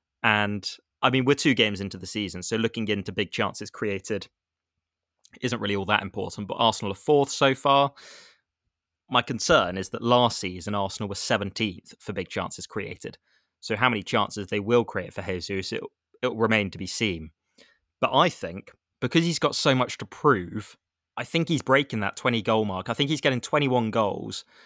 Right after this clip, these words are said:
and six assists this season. I've gone in, I know.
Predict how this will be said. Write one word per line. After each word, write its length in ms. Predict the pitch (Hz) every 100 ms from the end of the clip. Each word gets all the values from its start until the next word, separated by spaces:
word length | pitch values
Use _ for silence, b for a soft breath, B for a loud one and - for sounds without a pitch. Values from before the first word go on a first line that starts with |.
| b b
and 340 | - 110 104 101
six 460 | - - - -
assists 500 | - - 120 - -
this 180 | - 107
season. 420 | - 58 - 113 - _ _ _ _ _ _
I've 140 | 120
gone 180 | 143 135
in, 180 | 123 101
I 60 | 98
know. 200 | 104